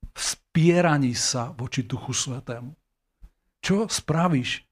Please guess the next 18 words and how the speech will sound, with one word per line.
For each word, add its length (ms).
keď 240
ťa 80
Boh 160
takto 240
povýši 560
do 160
takéhoto 400
daru, 240
aby 160
si 160
bol 240
apoštolský, 720
prorocký 640
kameň 320
úrazu? 480
No, 80
skončíš 400
mŕtvy. 400